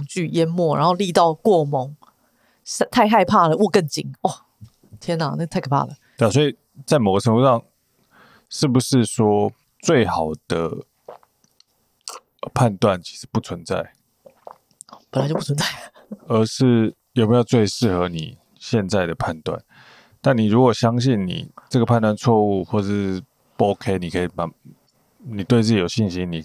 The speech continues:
Speaker 2: 慢慢可以把它熬回来。
Speaker 1: 我想人生呢，它就是一连串的经历而所组成的。
Speaker 2: 嗯。
Speaker 1: 然后你，你如果很认真的经历这一切的话，<laughs> 你会越来越强啦。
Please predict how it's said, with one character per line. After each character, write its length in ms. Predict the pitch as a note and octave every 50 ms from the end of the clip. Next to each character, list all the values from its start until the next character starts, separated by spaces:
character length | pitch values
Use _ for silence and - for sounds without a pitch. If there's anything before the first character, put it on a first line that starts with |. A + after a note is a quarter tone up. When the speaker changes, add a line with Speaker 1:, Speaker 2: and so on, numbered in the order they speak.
| - -
Speaker 2:
慢 160 | A2 G#2+ G2
慢 100 | F#2+ F#2+
可 140 | F2+ - -
以 20 | E2+
把 120 | D#2 E2
它 40 | E2 -
熬 100 | F2+ F2
回 160 | E2+ - - -
来。 200 | B1+ B1+ - - _ _ _ _ _ _ _ _ _ _ _ _ _ _ _ _ _ _ - - _ _ _ _ - - - - - - - _ _ _ _ _ _ _ _ _ _ - -
Speaker 1:
我 100 | - D3
想 220 | D#3+ F3 E3+ D3+ - -
人 200 | D#3+ D3+ C#3+ D#3
生 220 | - - F3 F3
呢， 160 | E3+ E3 D#3 D3+
它 80 | D#3+
就 120 | E3 D#3 D#3+
是 80 | E3 -
一 80 | G3
连 160 | E3 C3+ C3+ C3+
串 160 | - - C#3
的 100 | C3+ C3
经 240 | - - D3+ D3 C#3+
历 200 | D3 D3 C3+ B2+
而 100 | A2 A2+
所 180 | - - C3+ C3+
组 140 | - - - _
成 240 | - - - C3 C3 A#2+
的。 80 | A#2+ A#2
Speaker 2:
嗯。 300 | G#2 F#2+ F2+ E2 D#2+ D#2 D#2+ _ _ _ _ -
Speaker 1:
然 120 | - C3+
后 220 | C3 D#3 D#3+ D3+ C3+ -
你， 420 | D3 D3 D3 C3 A2+ F2 C#2+ - _ _ _ _ _
你 220 | - D3+ D3 C#3+ C#3
如 160 | C3+ E3+ G3
果 120 | F#3+ F3+
很 160 | D3 C3 C#3+
认 160 | C3+ E3 F#3 E3+
真 140 | E3+ F3
的 60 | E3 D3+
经 180 | - - F3
历 80 | E3 D#3+
这 120 | D3+ E3+
一 60 | D#3
切 140 | C#3+ - D#3+
的 80 | D3 D3
话， 100 | D3+ - - _ _ - G#4+ G#4+ C5 B4 B4
<laughs> 460 | - - - - - - - - -
你 120 | - F#3 G#3
会 160 | C4+ D#4+ D#4+
越 100 | D#4 D#4
来 100 | C#4+ C#4+
越 120 | C#4+ D4
强 480 | B3 - - - - F3+ D3+ C#3+ C#3 D3
啦。 480 | D#3 D#3+ D3+ D3 C#3+ C#3 C#3 C#3+ D#3